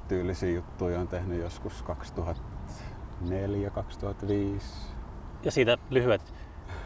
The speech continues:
Speaker 2: kuusitoista vuotta, niin saat ensimmäisen kokoelman ulos. Mutta onko se sillä niinku niin eri
Speaker 1: Mm.
Speaker 2: maailma, että se ei oo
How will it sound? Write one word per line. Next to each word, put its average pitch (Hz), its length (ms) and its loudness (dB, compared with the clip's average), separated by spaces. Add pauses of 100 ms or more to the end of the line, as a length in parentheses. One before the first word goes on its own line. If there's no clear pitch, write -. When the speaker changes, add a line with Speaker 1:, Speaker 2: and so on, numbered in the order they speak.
(240)
Speaker 2:
kuusitoista 110 420 6
vuotta, 98 300 4
niin 98 100 2
saat 98 180 2 (600)
ensimmäisen 113 340 4
kokoelman 117 440 6
ulos. 98 260 0
Mutta - 160 2
onko 123 100 6
se 160 80 4
sillä 139 180 6
niinku 123 200 4
niin 135 200 6
eri 123 140 6
Speaker 1:
Mm. 120 60 8
Speaker 2:
maailma, 110 400 6
että - 200 0 (500)
se - 160 2
ei 98 100 6
oo 98 160 6